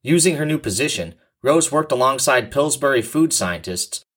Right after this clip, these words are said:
to create a crust that didn't taste like cardboard. Remembering the way her mother used to fry her pizza crusts,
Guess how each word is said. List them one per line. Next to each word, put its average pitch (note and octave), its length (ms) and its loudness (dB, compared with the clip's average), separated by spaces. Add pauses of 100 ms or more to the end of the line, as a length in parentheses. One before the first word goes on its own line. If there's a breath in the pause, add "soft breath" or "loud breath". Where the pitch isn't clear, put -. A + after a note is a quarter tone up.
(100)
to B2 80 -10
create D#3+ 260 2
a F#3 60 4
crust - 380 0
that G2+ 160 0
didn't B2 280 0
taste F2+ 240 -6
like E2+ 140 -8
cardboard. - 500 -12 (640)
Remembering E3 520 2
the E3+ 100 2
way C3+ 240 4
her B2+ 120 -2
mother B2+ 300 2
used A#2 260 -4
to G2+ 80 -2
fry C#3+ 400 2
her G2 140 -6
pizza - 320 -10
crusts, - 580 -8